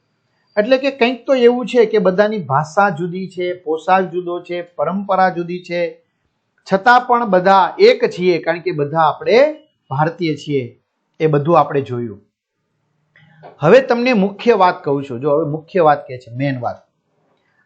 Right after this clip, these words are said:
આ તવાંગ યાત્રાનો એક હેતુ દૂર દૂર, જો આ તવાંગ યાત્રાનો હેતુ શું છે, આ તવાંગ યાત્રા શું કામ કરવામાં આવે છે, બરાબર, તવાંગ યાત્રા કરવા પાછળનો મુખ્ય ઉદ્દેશ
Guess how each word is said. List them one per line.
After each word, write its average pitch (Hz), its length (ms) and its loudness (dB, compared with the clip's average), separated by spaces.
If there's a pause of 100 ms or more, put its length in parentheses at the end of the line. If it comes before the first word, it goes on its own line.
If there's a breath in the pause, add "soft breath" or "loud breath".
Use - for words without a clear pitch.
આ 214 80 4
તવાંગ 233 640 2
યાત્રાનો 233 800 0
એક 214 240 4
હેતુ 165 680 -2 (460)
દૂર 233 440 2
દૂર, 202 540 -2 (120)
જો 208 100 2
આ 196 160 2
તવાંગ 214 480 2
યાત્રાનો 208 460 2
હેતુ 180 360 -2
શું 240 200 -10
છે, 196 100 -4
આ 190 160 -2
તવાંગ 208 420 2
યાત્રા 226 240 0
શું 214 220 -12
કામ 269 260 0
કરવામાં 202 480 2
આવે 160 220 -2
છે, 117 240 -20 (1160)
બરાબર, 277 220 2
તવાંગ 214 440 2
યાત્રા 214 280 2
કરવા 202 320 2
પાછળનો 214 440 -4
મુખ્ય 180 460 -4
ઉદ્દેશ 214 340 2